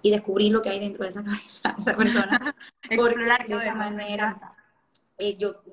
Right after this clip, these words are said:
Speaker 1: yo veo que yo puedo replicar de allí, que puedo rescatar de allí, que me gusta y cómo yo puedo también desarrollar esa cosa que alguien tiene. Así que, eh, digo, en ese momento, para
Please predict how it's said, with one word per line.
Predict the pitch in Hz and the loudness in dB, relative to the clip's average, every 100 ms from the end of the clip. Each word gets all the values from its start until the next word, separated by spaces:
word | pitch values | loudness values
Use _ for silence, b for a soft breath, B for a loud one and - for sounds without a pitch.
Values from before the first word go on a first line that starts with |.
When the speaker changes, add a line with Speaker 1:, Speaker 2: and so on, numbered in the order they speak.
| - - | -20 -12
Speaker 1:
yo | 202 196 | -12 -6
veo | 196 208 202 | -2 -2 -2
que | - 202 208 - | -6 -6 -6 -6
yo | 196 185 | -6 -2
puedo | 196 190 | -2 -2
replicar | 185 180 175 180 170 | -4 -10 -6 -6 -4
de | 175 | -6
allí, | 165 226 220 175 175 175 | -4 -2 -2 -4 -8 -8
que | 175 175 | -8 -6
puedo | 190 185 | -6 -4
rescatar | 185 185 - 165 165 | -6 -12 -16 -12 -12
de | 170 | -14
allí, | 170 214 | -10 -10
que | 196 | -10
me | 180 | -12
gusta | 185 208 - 175 | -4 -4 -4 -12
y | |
cómo | 180 180 185 | -16 -14 -14
yo | 185 | -12
puedo | 190 185 | -10 -10
también | 185 180 175 | -12 -18 -18
desarrollar | 175 175 170 165 | -18 -18 -18 -20
esa | 165 - | -20 -20
cosa | - - - | -18 -18 -20
que | - - - - | -20 -20 -20 -10
alguien | - - - - | -10 -10 -18 -20
tiene. | - - B B B B - | -20 -20 B B B B -2
Así | 208 214 | 0 2
que, | 247 254 - - - | 0 0 -6 -18 -4
eh, | 214 202 196 190 190 - _ - | -2 -2 -4 -10 -14 -20 _ -2
digo, | 220 190 175 175 - _ _ - | 0 2 0 -6 -18 _ _ -8
en | 190 190 190 | -6 -8 -10
ese | 190 214 | -4 -2
momento, | 214 208 208 220 | 2 2 0 0
para | 214 | -2